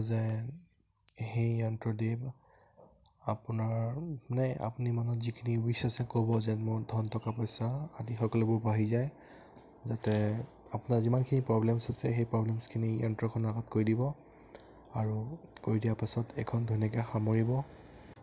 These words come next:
আৰু যন্ত্ৰখন সামৰাৰ পাছত নিজৰ কেছ বক্স, ৱালেট আৰু পাৰ্চ, য'ত আপোনালোকে পইচা থয়, তাত এখন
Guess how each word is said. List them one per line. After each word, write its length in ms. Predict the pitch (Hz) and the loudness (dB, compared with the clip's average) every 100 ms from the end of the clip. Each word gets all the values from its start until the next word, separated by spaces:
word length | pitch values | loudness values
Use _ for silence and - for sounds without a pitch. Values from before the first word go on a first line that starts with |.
| - - | -8 0
আৰু 120 | 113 110 110 | 4 6 6
যন্ত্ৰখন 440 | 113 113 123 - 127 - | 4 2 0 0 -2 0
সামৰাৰ 320 | 113 113 113 | 4 4 4
পাছত 300 | 110 - 143 - - - - - - 110 | 0 0 -2 -2 -14 -20 -20 -20 -2 0
নিজৰ 260 | 107 113 113 - | 4 2 2 0
কেছ 220 | - 110 - | 0 0 0
বক্স, 340 | 120 117 - - 120 117 | 0 0 0 -4 -2 0
ৱালেট 340 | 117 113 117 - - 120 | 2 4 2 -4 -6 -4
আৰু 160 | 117 117 113 | -2 -2 -4
পাৰ্চ, 260 | 120 117 117 - - - - - - - 110 | 0 2 0 -4 -12 -20 -20 -20 -14 -4 0
য'ত 160 | 120 - | 0 0
আপোনালোকে 580 | 123 120 120 120 117 120 117 - | -2 0 0 0 -2 -2 -2 -2
পইচা 300 | 117 - 123 | -2 -2 -4
থয়, 200 | - 127 180 - | -2 -2 -2 -6
তাত 160 | - 117 | -4 -2
এখন 220 | 117 - | -4 -2